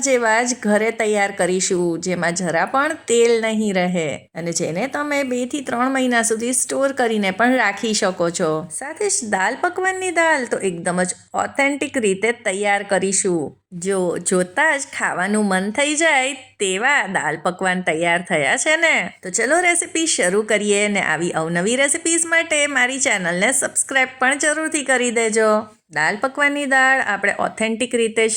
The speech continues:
તૈયાર કરવાના છીએ. તેના માટે દોઢ કપ ચણાની દાળ લીધી છે અને તેની જ સાથે વન ફોર્થ કપ મગની દાળ લેવાની છે. મગની દાળ ઉમેરવાથી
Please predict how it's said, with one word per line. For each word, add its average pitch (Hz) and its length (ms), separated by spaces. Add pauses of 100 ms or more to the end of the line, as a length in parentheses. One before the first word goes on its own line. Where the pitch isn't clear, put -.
તૈયાર 175 400
કરવાના 208 500
છીએ. 202 320 (100)
તેના 254 380
માટે 254 320 (300)
દોઢ 214 380
કપ 175 300
ચણાની 165 520
દાળ 156 320
લીધી 214 360
છે 175 200 (560)
અને 160 220
તેની 170 320
જ 254 100
સાથે 262 460
વન 185 260
ફોર્થ 214 400
કપ 247 460 (460)
મગની 190 460
દાળ 185 280
લેવાની 165 480
છે. 214 180 (480)
મગની 208 400
દાળ 294 340
ઉમેરવાથી 208 800